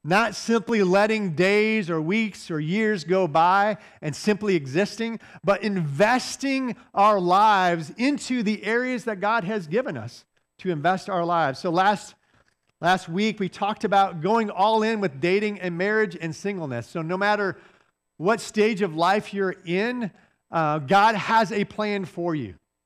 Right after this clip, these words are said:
And so if you missed that message, I would encourage you to go online and you can watch it. But today, today we're gonna talk about what it means to go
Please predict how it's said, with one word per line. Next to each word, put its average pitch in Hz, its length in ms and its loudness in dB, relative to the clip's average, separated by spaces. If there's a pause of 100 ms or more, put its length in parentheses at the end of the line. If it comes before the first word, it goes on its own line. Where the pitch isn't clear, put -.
(560)
And 139 140 -8
so 170 220 -2
if 156 140 -4
you 165 60 -2
missed 202 220 0
that 185 160 -2
message, 175 360 -4
I 170 40 -4
would 160 100 -4
encourage 160 380 -6
you 170 60 -4
to 156 60 -6
go 156 140 -6
online 151 480 -2
and 139 200 -10
you 139 80 -10
can 131 200 -12
watch 135 300 -8
it. 135 120 -10
But 147 140 -4
today, 156 600 -6 (680)
today 170 280 -4
we're 220 120 -4
gonna 196 160 -6
talk 143 300 -4
about 131 200 -6
what 135 140 -6
it 143 100 -14
means 143 300 -10
to 147 80 -10
go 127 280 -8